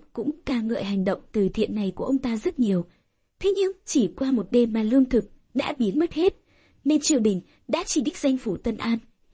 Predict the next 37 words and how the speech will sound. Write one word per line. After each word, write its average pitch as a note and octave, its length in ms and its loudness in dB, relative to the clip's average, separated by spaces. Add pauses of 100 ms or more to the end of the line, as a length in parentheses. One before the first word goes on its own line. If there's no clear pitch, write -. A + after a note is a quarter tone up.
(140)
yêu E4 160 2
cầu A3+ 240 0
điều F#3+ 160 0
tra G3+ 180 -4
rõ G3+ 220 -6
ràng G#3+ 220 0 (100)
vụ G3+ 100 2
án F3+ 240 -6
này. A3+ 220 0 (280)
"Vâng, G3 160 0 (400)
thuộc A#3+ 200 0
hạ A#3+ 280 -4
sẽ - 180 -8
đến B3 240 2
trấn A3+ 220 -2
Ngọc C#4 200 0
Tuyên A3 200 4 (260)
ngay F#4+ 200 2
bây F#4+ 80 4
giờ." A3 320 0
Tưởng G#3 160 0
Tích D#4+ 220 -2
Tích - 300 2
quay D#4 160 -4
đầu B3 180 2
định F#3+ 180 -2
đi D4 120 2
ra C4 120 -4
khỏi G#3 260 -2
cửa F#3+ 220 0 (320)
thì D4+ 100 0
bị B3+ 200 0
Trình B3+ 240 2
Mục B3+ 140 2
Du B3 140 0
gọi G#3+ 180 -4
lại. A3 200 -2